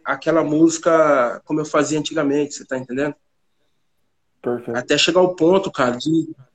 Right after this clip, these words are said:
Speaker 1: de, de, assim, dos últimos dias que eu tava indo, assim, pra, pra fazer o meu, pra tocar, fazer o meu trabalho, parecia que eu tava indo pro pior lugar do mundo, cara. E eu não conseguia,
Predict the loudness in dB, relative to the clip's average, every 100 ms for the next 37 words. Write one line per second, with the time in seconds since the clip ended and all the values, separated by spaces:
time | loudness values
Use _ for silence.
0 | _ -6 -2 2 4 4 0 -6 _ _
1 | _ _ _ _ -6 -4 -2 -2 -2 -4
2 | -2 -2 -2 -2 0 2 0 0 0 2
3 | 2 0 -2 -4 -4 -4 -6 -8 -10 -18
4 | _ _ _ _ _ _ _ _ -6 0
5 | 2 4 4 4 -2 -8 -16 _ _ -4
6 | -4 -2 0 0 0 0 0 0 -4 0
7 | 2 2 2 -2 -4 -8 -2 -2 -2 -8
8 | -4 0 2 4 4 2 0 0 -2 -8
9 | -14 _ _ _ _ _ _ 0 4 6
10 | 4 4 0 0 -2 2 4